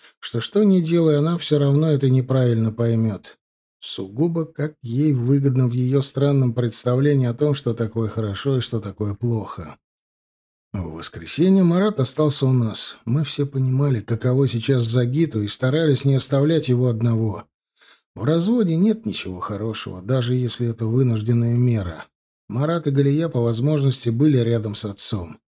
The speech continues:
Мне же пришло в голову переключить мысли тестя на практические вопросы. "Загит Джиганович,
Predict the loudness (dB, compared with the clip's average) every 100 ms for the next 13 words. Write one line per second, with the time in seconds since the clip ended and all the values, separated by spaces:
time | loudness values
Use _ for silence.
0 | _ _ _ -18 -4 0 0 0 -4 -12
1 | -6 -4 -2 -2 0 0 -2 -6 -8 -8
2 | -8 -10 -8 -4 -2 -2 -2 -4 0 0
3 | 0 -2 -2 -2 -4 -4 -6 -4 -6 -4
4 | -4 -4 -4 -6 -8 -10 -12 -20 _ _
5 | _ _ _ _ _ _ _ _ _ _
6 | -6 -2 0 0 0 0 -2 -8 -12 -16
7 | -16